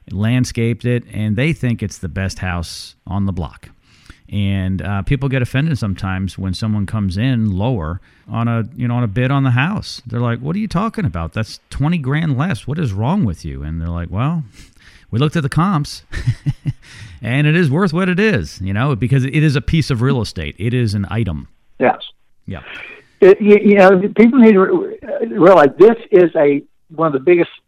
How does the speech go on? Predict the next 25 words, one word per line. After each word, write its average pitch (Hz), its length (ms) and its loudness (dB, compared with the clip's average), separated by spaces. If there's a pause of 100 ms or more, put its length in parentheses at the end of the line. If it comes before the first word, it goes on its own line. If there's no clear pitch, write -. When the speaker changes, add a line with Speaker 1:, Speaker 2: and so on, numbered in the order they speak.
(280)
Speaker 2:
purchases 175 680 0
or 131 120 -6 (120)
sales 156 500 2
in 147 160 -6
their 131 160 2
lives. 117 240 -4 (920)
And 143 1160 -4 (220)
for 202 140 6
a 190 60 6 (140)
seller, 254 420 6
a 160 60 -8
lot 226 160 4
of - 80 -18
times, 180 220 2
like 156 200 0
you 175 120 -2
stated, 151 500 0 (300)
they 190 100 6
raise 214 260 6
their 196 120 0
family 180 420 0
in 117 140 -4
this 110 180 -10
home. 104 380 -4
This 202 160 6